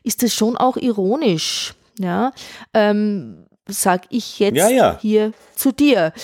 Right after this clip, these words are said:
Speaker 1: Ich bin gespannt, was Perikles, äh, morgen dazu zu sagen hat. Ähm, aber wenn er jetzt ein Stück schreibt, das Tinnitus heißt, ich kann das jetzt nur nach,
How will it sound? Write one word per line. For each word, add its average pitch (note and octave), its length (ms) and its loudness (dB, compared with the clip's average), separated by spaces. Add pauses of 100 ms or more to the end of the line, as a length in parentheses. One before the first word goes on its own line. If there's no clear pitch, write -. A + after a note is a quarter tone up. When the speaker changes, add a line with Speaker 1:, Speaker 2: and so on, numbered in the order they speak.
(260)
Speaker 1:
Ich - 260 -10
bin G#3+ 140 -4
gespannt, A3+ 480 -2
was A#3 220 0
Perikles, A#3 520 -2
äh, D#3+ 440 -2
morgen A3 420 0
dazu D#4+ 320 -4
zu - 160 -8
sagen C4 460 -4
hat. D#4+ 180 -4 (480)
Ähm, B3+ 320 2 (200)
aber A#3+ 200 0
wenn C4 140 0
er C4+ 60 2
jetzt C4 120 0
ein C4 120 0
Stück - 280 -4
schreibt, C4 300 -2
das - 240 -6
Tinnitus E4+ 680 -2
heißt, G#3+ 560 0 (480)
ich C4 180 -4
kann C#4 180 -4
das C#4+ 120 -2
jetzt C4 200 -2
nur C#4+ 160 -2
nach, A#3+ 500 0